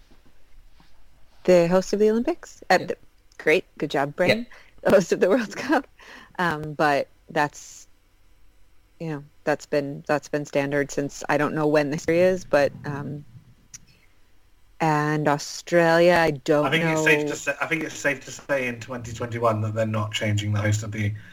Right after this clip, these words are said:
Speaker 1: Yeah.
Speaker 3: the World Cup.
Speaker 2: No.
Speaker 1: Yeah. Um, I think Australia, ha-, I honestly don't know, but, um, Australia's t-, tip, like, you know, the, all the million billion ti-, times that we've had to play, like, a fifth place qualifier.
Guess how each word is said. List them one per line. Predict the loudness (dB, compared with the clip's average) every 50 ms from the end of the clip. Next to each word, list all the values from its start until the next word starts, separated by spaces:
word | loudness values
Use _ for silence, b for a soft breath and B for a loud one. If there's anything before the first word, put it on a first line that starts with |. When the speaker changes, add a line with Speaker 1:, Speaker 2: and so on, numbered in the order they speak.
| B B 2
Speaker 1:
Yeah. | 4 6 6 6 4 4
Speaker 3:
the | 4
World | 4 2 2 -2
Cup. | -4 -6 -8 -8 -10 -20 -20 -20 -16 _
Speaker 2:
No. | -6 -4 -2
Speaker 1:
Yeah. | 0 0 0 -2 -4 -6 -12 -20 -20 B B B B B B B 2
Um, | 4 4 6 6 4 2 0 -2 -4 -6 -8 -10 -14 -18 -20 _ _ -20 -20 -20 -20 _ _ -20 -20 -20 _ -12 -8
I | -8 -2
think | 0 0 2 2
Australia, | 0 0 2 4 6 6 8 8 6 6
ha-, | 4 0 0 0
I | -2 0 2 0 0 0 -2 -6 -8 -10 -10 -8 -6 -2 0
honestly | 0 0 0 -2 -6 -6 -2 -2
don't | -2 -2
know, | -2 -6 -8 -10 -2 2
but, | 2 2 2 2 -2
um, | -4 -6 -6 -8 -12 -4 -4
Australia's | -4 0 4 4 4 6 4 2 0 -4
t-, | -12 _ -12 -12 -12 _ -6
tip, | -6 -6 -4 0
like, | 0 0 0 -2 -6 -12 -12 -8
you | -6 -4
know, | -2 -2 0
the, | 0 0 0 -2 -6 0
all | 0 2 2
the | 2
million | 0 -2 -4 -4 -4 -4
billion | -2 -2 -2 -2 -2
ti-, | -2 -4 -4 -6 _ _ _ _ _ _ _ _ _ _ _ _ _ _ _ _ _ _ -10
times | -8 -6 -4
that | -4
we've | -4 -4 -4
had | -6 -6 -6
to | -8
play, | -4 -2 0 0
like, | 0 0 -2
a | -4 -8 -10 -16 _ _ -6
fifth | -6 -6 -6 -16 -6
place | -2 0 0 0 -2 -6
qualifier. | -2 2 2 4 4 4 2 2 0 -4 -2 -2 -4 -4 -4 -6 -8